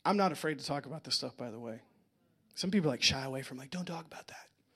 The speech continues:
You got to. You're thinking it. Doctor Dufresne, our spiritual father,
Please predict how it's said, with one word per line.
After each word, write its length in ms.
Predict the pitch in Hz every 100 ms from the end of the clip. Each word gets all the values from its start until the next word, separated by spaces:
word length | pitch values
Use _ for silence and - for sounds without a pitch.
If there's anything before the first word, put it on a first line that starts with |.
| _ _ -
You 100 | 170
got 300 | 220 285 285
to. 300 | 196 135 - - _ _ - - - -
You're 120 | 214
thinking 440 | 269 208 277 202 160
it. 200 | 247 - - - 196 - _ _ _ _ _ _ 214 240 240 - 339 359 _ - - - - - -
Doctor 240 | 214 226 202
Dufresne, 340 | 175 226 196
our 160 | 170 208
spiritual 520 | - 190 202 - 165
father, 520 | 165 175 175 120 -